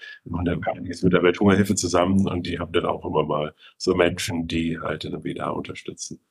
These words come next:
Finde ich total interessant. Habt ihr denn so Beispiele, wo ihr sagt, okay, da läuft's jetzt, äh, schon,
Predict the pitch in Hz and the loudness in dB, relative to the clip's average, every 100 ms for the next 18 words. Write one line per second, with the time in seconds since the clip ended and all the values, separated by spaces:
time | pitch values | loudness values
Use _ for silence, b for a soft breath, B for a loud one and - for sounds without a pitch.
0 | - 123 123 123 117 117 113 113 120 - | -2 2 2 2 0 2 2 2 2 4
1 | 123 131 131 - 120 120 117 110 110 98 | 4 2 0 0 2 2 2 2 2 4
2 | 90 92 92 - 101 107 113 107 - 131 | 4 4 2 0 0 4 2 2 2 4
3 | 101 113 - - 120 123 104 104 110 - | 4 2 2 -2 0 2 2 4 2 2
4 | 110 - - - 107 - 113 113 117 113 | 0 -2 -4 0 0 2 2 2 2 0
5 | - | 0